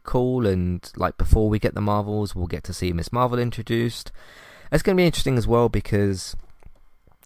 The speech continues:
we've had a bit more of the teenage side of things with Spider-Man, right? Granted,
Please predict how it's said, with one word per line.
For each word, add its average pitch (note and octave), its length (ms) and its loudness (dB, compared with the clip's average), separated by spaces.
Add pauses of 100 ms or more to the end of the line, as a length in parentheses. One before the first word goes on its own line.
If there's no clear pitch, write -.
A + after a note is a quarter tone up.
(140)
we've A#2+ 220 4
had E3 240 6
a C3+ 60 6
bit - 220 6
more A#2+ 240 6
of A2 80 2
the G#2+ 100 0
teenage G#2 500 0
side G2 300 -2
of G2 80 -6
things G2 320 -2
with F2 120 -6
Spider-Man, F2 640 -2
right? F2 340 -2
Granted, G2 720 -2